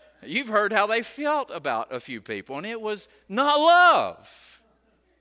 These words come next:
That's not the terminology in which John is speaking here. He's not just saying, "God loves all y'all,"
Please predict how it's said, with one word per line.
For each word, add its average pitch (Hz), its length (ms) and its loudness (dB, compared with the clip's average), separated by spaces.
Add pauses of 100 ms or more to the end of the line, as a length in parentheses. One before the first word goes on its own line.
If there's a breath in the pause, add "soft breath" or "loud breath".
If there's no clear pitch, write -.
(1300)
That's 180 280 -2
not 220 340 -4
the 226 80 -10
terminology 190 800 -8
in 139 160 -14
which 139 300 -14
John 147 280 -12
is 131 80 -16
speaking 202 540 -20
here. 101 260 -12
He's 127 160 -14
not 165 200 -12
just 185 160 -16
saying, 147 180 -12
"God 202 220 -2
loves 226 200 -4
all 233 220 0
y'all," 180 420 -4